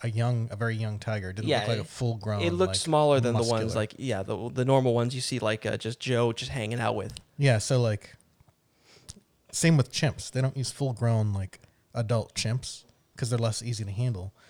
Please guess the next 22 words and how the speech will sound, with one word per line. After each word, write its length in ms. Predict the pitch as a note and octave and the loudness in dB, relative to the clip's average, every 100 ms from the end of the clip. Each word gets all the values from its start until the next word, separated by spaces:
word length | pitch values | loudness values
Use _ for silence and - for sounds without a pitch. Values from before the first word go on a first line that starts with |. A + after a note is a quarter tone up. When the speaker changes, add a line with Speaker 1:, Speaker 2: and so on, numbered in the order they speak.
| - _ _ _ _ - | -20 _ _ _ _ -4
Speaker 1:
So 220 | - C#3+ | 2 4
this, 200 | C3 B2+ | 4 2
my 100 | C3 | 2
whole 180 | A#2 D3 | 4 6
life 220 | C#3 B2+ | 6 6
growing 280 | - B2+ B2 | 4 4 4
up, 120 | B2+ | 4
I 60 | A#2 | 2
thought 240 | A#2+ A#2 | 0 -2
that 180 | A2 - | -2 -6
chimps, 600 | - - C3+ A2+ - - _ _ _ - | -4 0 0 0 -6 -8 _ _ _ -6
like, 260 | B2 - A#2 | -6 -4 -4
looked 180 | - | -2
like 160 | D3 C3+ | 0 0
that 240 | D3 C3+ | 0 0
full-grown. 520 | - A#2+ G2 G2+ C3+ C#3 - - | -4 -8 -6 -6 -6 -8 -12 -4
Speaker 2:
You're 160 | C#3+ | -2
right. 180 | A#2+ - - _ _ - - - | 0 -4 -10 _ _ -16 -12 -4
But 80 | D#3 | 2
then 160 | D#3+ | 4
you 80 | D#3+ | 6
realize, 340 | D3+ C#3+ C3 | 6 6 4